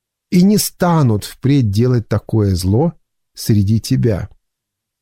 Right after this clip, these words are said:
Это действительно, м, принцип, чтобы было неповадно. Принцип этот вполне, э, распространён в Израиле. Более того, это принцип, который даёт Бог своему народу.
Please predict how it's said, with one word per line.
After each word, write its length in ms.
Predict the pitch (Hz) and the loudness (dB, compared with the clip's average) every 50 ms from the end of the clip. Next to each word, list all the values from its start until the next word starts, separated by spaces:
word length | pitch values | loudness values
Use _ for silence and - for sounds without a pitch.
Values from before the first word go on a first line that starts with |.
| _ _ _ _ _ _ _ _ _ _ _ _ _ _ - | _ _ _ _ _ _ _ _ _ _ _ _ _ _ -2
Это 480 | 113 110 - - 208 220 220 208 190 - - | -2 0 2 2 2 2 2 2 0 -2 -2
действительно, 1080 | 95 90 90 104 95 - - - 117 160 147 - 185 180 151 135 123 113 107 98 87 - | -6 -2 -2 -2 -2 -2 -2 -2 0 0 2 2 2 2 2 2 2 2 0 0 -2 -4
м, 220 | 98 95 104 107 | -6 -4 -4 -2
принцип, 360 | 104 120 123 127 117 - 110 - | 0 0 0 0 0 -2 -4 -4
чтобы 200 | - 117 107 101 | -2 -2 -2 0
было 180 | 117 113 104 | 0 2 2
неповадно. 680 | 101 101 95 - 104 101 95 95 90 82 - 85 92 - - _ _ _ _ _ _ _ _ _ _ _ _ _ _ _ _ _ _ _ | 2 0 0 0 -2 -2 0 -2 -4 -4 -6 -10 -10 -12 -12 _ _ _ _ _ _ _ _ _ _ _ _ _ _ _ _ _ _ _
Принцип 360 | - 110 113 110 104 - 95 | 0 2 2 2 2 0 0
этот 180 | 107 101 95 - | -2 -2 -2 -4
вполне, 720 | - - - - 113 110 110 110 113 117 113 107 92 87 85 - _ | -8 -18 -6 -2 0 2 2 4 4 4 2 2 0 -2 -4 -8 _
э, 360 | - - 95 92 95 95 95 | -8 -6 -4 -2 -2 -2 -2
распространён 800 | 92 98 95 - - 95 - - 107 104 107 135 156 170 170 151 - _ | -2 -4 -4 -4 -6 -6 -2 0 0 2 2 2 2 2 0 -2 -4 _
в 100 | 135 127 | -2 -2
Израиле. 520 | 110 120 117 123 127 135 147 175 170 - _ _ _ _ _ _ _ _ _ _ | 0 0 0 0 2 2 0 0 -2 -4 _ _ _ _ _ _ _ _ _ _
Более 320 | - 110 101 107 120 139 143 | -6 -2 0 2 2 2 2
того, 380 | - 139 131 127 123 117 - - _ _ _ _ _ _ _ | 2 2 2 2 0 0 -2 -6 _ _ _ _ _ _ _
это 180 | 113 104 101 | 0 0 0
принцип, 420 | - - 117 120 123 - - 107 - | 0 2 2 2 2 0 -2 -6 -4
который 500 | - 95 - - 110 104 110 104 95 - - - | -6 -6 -2 0 0 0 2 0 0 -2 -6 -8
даёт 540 | - 95 95 95 92 98 98 - - - - - _ _ | -4 0 0 2 2 2 0 -2 -6 -16 -20 -20 _ _
Бог 640 | 156 123 101 98 113 110 98 87 - - - _ _ _ _ _ _ _ _ _ _ _ _ _ _ | -4 -2 0 2 2 2 0 -2 -4 -10 -18 _ _ _ _ _ _ _ _ _ _ _ _ _ _
своему 400 | - - - - 104 95 92 95 | -10 -6 -2 0 2 2 2 2
народу. 460 | 92 92 98 98 98 90 78 - - | 2 2 0 0 -2 -4 -4 -8 -14